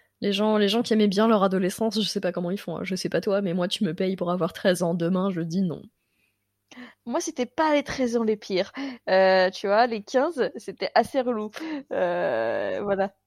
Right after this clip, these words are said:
Speaker 2: Le truc où <laughs> non, non, non, c'est moche. <laughs>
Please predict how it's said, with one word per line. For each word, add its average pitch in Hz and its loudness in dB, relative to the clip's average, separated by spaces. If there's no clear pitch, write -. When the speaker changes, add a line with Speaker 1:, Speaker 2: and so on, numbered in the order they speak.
Speaker 2:
Le 208 0
truc 277 -4
où - 0
<laughs> - -10
non, 214 -2
non, 185 -2
non, 185 -8
c'est - -4
moche. - -2
<laughs> 370 -6